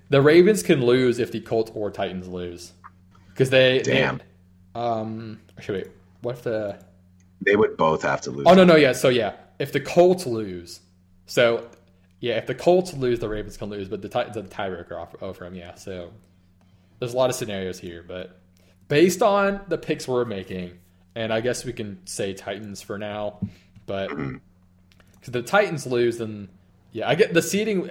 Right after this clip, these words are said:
Speaker 1: I guess what we have, if the Titans lose, it just changes seeding, but if the Dolphins win, that changes a lot. So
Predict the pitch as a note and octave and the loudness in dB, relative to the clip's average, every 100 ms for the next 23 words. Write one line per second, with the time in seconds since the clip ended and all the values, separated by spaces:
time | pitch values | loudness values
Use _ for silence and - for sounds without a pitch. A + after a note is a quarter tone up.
0 | A#2+ D#3 E3+ F3+ D3+ B2 B2 C3 B2 A#2+ | -4 0 0 2 0 0 0 0 -2 -2
1 | C#3 C3 A#2+ A2 A#2+ G#2+ G#2+ - G2 F#2 | -2 -2 -8 -4 -6 -4 -10 -8 -12 -12
2 | - G#2+ F#2+ F2 F2+ F#2+ F2+ G2 G#2+ G#2+ | -14 -12 -12 -14 -12 -10 -8 -4 -2 -2
3 | G#2 F#2 F#2 F2+ F2+ F#2 G#2 F#2 F2 E2 | -2 -10 -8 -10 -12 -14 -10 -10 -10 -12
4 | D#2+ E2+ - F2 E2+ | -14 -16 -10 -8 -6